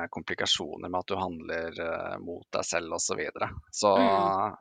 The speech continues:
Speaker 1: så det er min, eh, foretrukne spareform, ja. Eh, aksjefond.
Speaker 2: Ja. Ikke sant? Og vi, eh, vi i Stack, vi går jo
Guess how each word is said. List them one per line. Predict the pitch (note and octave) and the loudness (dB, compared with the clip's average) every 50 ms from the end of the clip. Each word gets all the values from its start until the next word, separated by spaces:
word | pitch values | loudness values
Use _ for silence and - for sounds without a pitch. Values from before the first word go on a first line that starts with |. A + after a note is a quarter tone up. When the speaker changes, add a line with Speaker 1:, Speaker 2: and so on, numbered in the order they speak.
| - | -6
Speaker 1:
så | - - G2+ F#2+ | -2 -2 4 6
det | F#2+ | 8
er | G2 G#2 G#2+ A2 | 8 8 8 6
min, | G#2+ F#2+ F2+ F2 E2+ F2 F2 | 6 4 0 -2 -4 -4 -2
eh, | F2+ F2+ F2+ F#2 | 0 0 -2 -2
foretrukne | - - G#2 E2+ E2 E2 D#2+ - - D#2 - - - D#2 D2+ E2 E2+ D#2+ D#2+ D#2+ D#2+ E2 - | 0 0 2 2 2 0 -2 -4 -6 -10 -10 -10 -10 -4 -2 -2 0 0 0 -2 -2 -2 -4
spareform, | - - - D#2+ C#2+ C#2 C2+ - - D2 D2 E2 F#2 | -2 2 2 2 2 2 -2 -4 -4 -4 -4 -4 -6
ja. | - - - _ - - | -8 -8 -16 _ -8 -6
Eh, | - G1+ G1+ G1+ G1+ G1+ - F#2+ - A2 - _ _ _ _ _ - - | -4 -4 -4 -4 -6 -8 -8 -10 -12 -14 -18 _ _ _ _ _ 2 2
aksjefond. | - - - - - E2 - E2+ - - - - _ _ _ _ _ _ _ _ _ _ _ _ - | 4 4 4 0 0 0 -2 -4 -4 -4 -10 -16 _ _ _ _ _ _ _ _ _ _ _ _ 4
Speaker 2:
Ja. | A#3+ A#3 - - A#3 - _ _ _ _ _ _ _ _ _ _ _ _ _ _ _ _ _ _ _ C#4+ | 4 4 4 4 -2 -20 _ _ _ _ _ _ _ _ _ _ _ _ _ _ _ _ _ _ _ -10
Ikke | A#3+ - B3 A3 | -8 -8 -6 -4
sant? | - G#3 G3 G#3+ - - - - - - - | -2 -2 -2 -2 -4 -8 -12 -12 -12 -6 -6
Og | A#3 G#3+ | -4 -2
vi, | A#3 A3+ A3 G#3+ G#3+ | 0 0 2 4 6
eh, | G#3 G#3 G#3+ G#3+ G#3 - - - - - | 6 6 4 2 -2 -8 -14 -18 -14 -10
vi | G#3 G#3 A3 A3 | -4 -2 0 0
i | A3+ | 0
Stack, | - - A#3 A#3 A#3 - - | 2 4 4 2 2 2 -2
vi | A3+ A3+ G#3+ | 0 0 2
går | G3+ G3+ G3 F#3+ F#3+ | 2 4 4 6 6
jo | G3 | 6